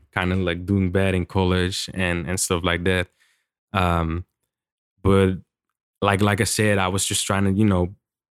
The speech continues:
like, schedule the whole thing, you know, just, like, make beats on the weekends. And then, so I have, like, the whole week on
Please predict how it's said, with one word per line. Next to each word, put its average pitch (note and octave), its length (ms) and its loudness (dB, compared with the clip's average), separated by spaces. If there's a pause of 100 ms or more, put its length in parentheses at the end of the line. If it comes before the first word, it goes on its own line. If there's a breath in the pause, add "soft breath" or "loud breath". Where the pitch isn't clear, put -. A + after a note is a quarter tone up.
(140)
like, - 100 -10
schedule G#2+ 540 2
the G2 160 0
whole A2 320 6
thing, G#2 360 0
you F2 80 -2
know, F2 160 -2
just, F#2 220 -4
like, F2+ 140 -2 (140)
make G2+ 440 -2
beats A2 540 2 (260)
on G2+ 180 0
the F#2 60 0
weekends. G#2 720 0
And G2+ 120 -2
then, F#2 220 0 (320)
so - 120 0
I G2 80 4
have, G2+ 120 0
like, G2+ 140 -2
the F#2+ 60 -2
whole A2 280 6
week A2+ 420 4
on G2+ 180 0